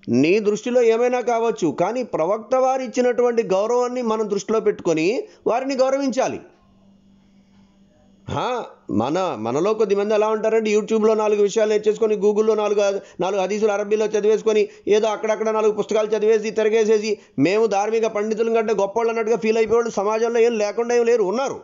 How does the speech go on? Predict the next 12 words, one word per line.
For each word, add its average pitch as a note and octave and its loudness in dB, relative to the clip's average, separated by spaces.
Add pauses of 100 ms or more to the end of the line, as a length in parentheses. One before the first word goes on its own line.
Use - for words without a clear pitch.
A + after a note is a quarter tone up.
(720)
అయినప్పటికీ B3+ -2
కూడా F#3+ 0 (260)
ధార్మిక A#3 -2
పండితులు A3+ -4
ఎవరైతే G3+ 2
ప్రవక్త F#3+ -2
ముహమ్మద్ F3+ 0
సల్లల్లాహు E3 -2
అలైహి D3+ -2
వసల్లం D3 -2
గారి C#3 0
యొక్క C3+ -2